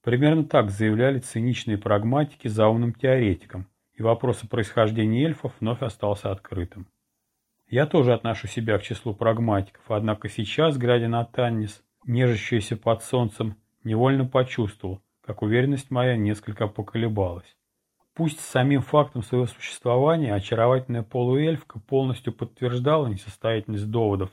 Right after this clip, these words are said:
сторонников теории растительного происхождения ситхи.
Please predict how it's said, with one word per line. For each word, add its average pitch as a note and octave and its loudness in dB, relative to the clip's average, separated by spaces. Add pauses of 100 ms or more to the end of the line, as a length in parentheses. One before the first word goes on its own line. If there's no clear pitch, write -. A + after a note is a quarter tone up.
сторонников A2 0 (120)
теории G#2+ -2 (140)
растительного A#2 0
происхождения G#2+ -2
ситхи. G#2 -8